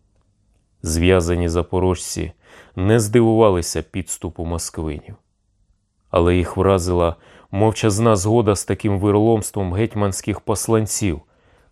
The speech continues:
Криволапа й Лющні, котрі на все це дивилися,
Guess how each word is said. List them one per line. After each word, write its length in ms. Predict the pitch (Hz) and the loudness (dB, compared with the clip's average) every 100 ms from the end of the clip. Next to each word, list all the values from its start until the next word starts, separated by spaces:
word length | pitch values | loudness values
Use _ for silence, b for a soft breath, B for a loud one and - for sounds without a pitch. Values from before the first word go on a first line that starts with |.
| - | -6
Криволапа 760 | 104 98 95 98 95 90 90 | 0 2 4 4 2 2 -2
й 160 | 92 90 | -2 -4
Лющні, 420 | 73 - - 64 _ _ _ _ _ _ _ _ | -6 -12 -16 -18 _ _ _ _ _ _ _ _
котрі 340 | 104 92 95 | -2 0 0
на 120 | 92 | 2
все 240 | 90 - 95 | 0 0 -2
це 160 | - | -2
дивилися, 640 | 82 90 104 95 82 85 78 | -2 2 2 0 -2 -6 -6